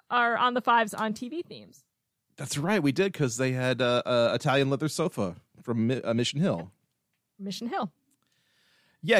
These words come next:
Speaker 1: You've
Speaker 2: Cake is a
Speaker 1: honestly, like,
Speaker 2: Cake is a band
Speaker 1: you've
Speaker 2: that I,
Speaker 1: opened
Speaker 2: I
Speaker 1: my eyes to so many great bands.
Speaker 2: Yeah, <laughs> right. Well, that's, that's my job around here.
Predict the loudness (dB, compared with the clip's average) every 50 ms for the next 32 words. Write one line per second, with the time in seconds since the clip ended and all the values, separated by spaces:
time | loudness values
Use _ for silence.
0 | 4 6 6 6 8 8 8 8 8 8 6 4 2 0 0 0 2 0 0 0
1 | -2 -6 -12 -20 _ _ _ _ _ _ -20 -12 -2 0 2 2 4 4 4 4
2 | 4 4 4 6 6 6 6 6 6 6 8 8 8 8 8 6 6 6 6 6
3 | 6 4 4 4 2 0 -4 -6 -6 -6 -6 -6 -6 -8 -6 -6 -6 -6 -6 -10
4 | -12 -14 -14 -16 -18 -20 _ _ _ _ _ _ -2 2 4 4 4 4 2 2
5 | 2 2 2 2 0 -2 -4 -4 -6 -2 0 2 2 4 6 6 6 6 6 4
6 | 2 2 0 0 0 -2 -2 -2 -2 0 0 0 0 0 -2 -2 -2 -4 -6 -6
7 | -8 -10